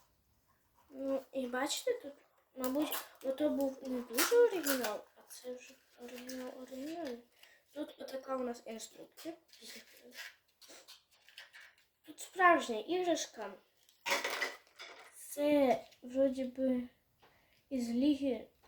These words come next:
супергероїв, і це той, що з перчаткою безконечності. Хто дивився, напишете, як його звати. Тут така сама пімпочка, бо він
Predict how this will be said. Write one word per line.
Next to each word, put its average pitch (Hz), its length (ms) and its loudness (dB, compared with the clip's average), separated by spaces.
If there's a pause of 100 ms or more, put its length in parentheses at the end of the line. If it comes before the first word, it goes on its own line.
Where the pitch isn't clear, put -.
(400)
супергероїв, 262 720 -6
і 226 40 -12
це 240 280 -10 (3500)
той, 285 300 8
що 262 440 2
з 226 80 -8
перчаткою 247 640 -2
безконечності. - 840 -10 (540)
Хто 320 260 8
дивився, 277 380 6
напишете, 240 720 -4
як 190 120 -14
його 208 100 -16 (280)
звати. 240 180 -10 (280)
Тут 277 160 -2
така - 160 -16
сама 208 260 -4
пімпочка, 269 440 2
бо 220 120 2
він 240 260 6